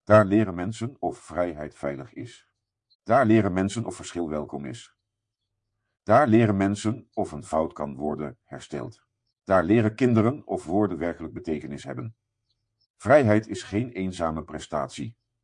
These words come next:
Mensen worden vrijer wanneer zij kunnen vertrouwen op een gemeenschap die hen niet zomaar laat vallen.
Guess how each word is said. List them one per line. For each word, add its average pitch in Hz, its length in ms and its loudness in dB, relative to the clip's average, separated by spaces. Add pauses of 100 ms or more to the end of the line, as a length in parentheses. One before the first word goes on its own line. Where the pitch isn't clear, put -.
(280)
Mensen 113 380 2
worden 92 280 2
vrijer 110 380 4
wanneer 95 380 0
zij 85 160 -6
kunnen 87 240 -8
vertrouwen 101 580 2
op - 120 -6
een 78 140 -14
gemeenschap 90 640 -10 (200)
die 80 160 -14
hen 76 180 -12
niet 120 180 -8
zomaar 76 340 -8
laat 76 260 -4
vallen. 69 280 -10